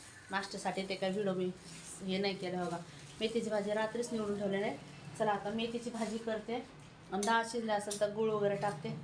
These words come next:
करते. जसं जमल तसं तुम्हाला थोडं थोडं दाखवते. ओके, डाळ शिजलेली आहे, पण, अ, प्रॉब्लेम असं झालं आहे की पाणी ना, बघा, सगळं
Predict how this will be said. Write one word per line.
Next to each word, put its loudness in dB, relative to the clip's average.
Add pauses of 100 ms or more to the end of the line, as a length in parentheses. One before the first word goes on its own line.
करते. 2 (320)
जसं 6
जमल 4
तसं 0
तुम्हाला 4
थोडं 0
थोडं 4
दाखवते. 0
ओके, -4 (1200)
डाळ 6
शिजलेली 2
आहे, 4
पण, 0
अ, 2
प्रॉब्लेम 4
असं 0
झालं 2
आहे 6 (720)
की 4 (380)
पाणी 6
ना, 6
बघा, 2
सगळं -4